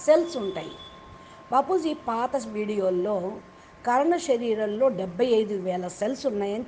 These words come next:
చెప్పారు. ఈ, ఈ కోపం వల్ల, మనసులో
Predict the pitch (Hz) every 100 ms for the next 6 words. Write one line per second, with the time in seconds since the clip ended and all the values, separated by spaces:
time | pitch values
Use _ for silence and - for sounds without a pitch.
0 | 185 170 185 180 151 - - - - -
1 | - - - - - - - - - -
2 | - 294 302 302 294 294 - 320 269 -
3 | 262 254 254 240 220 220 254 269 214 226
4 | 226 220 214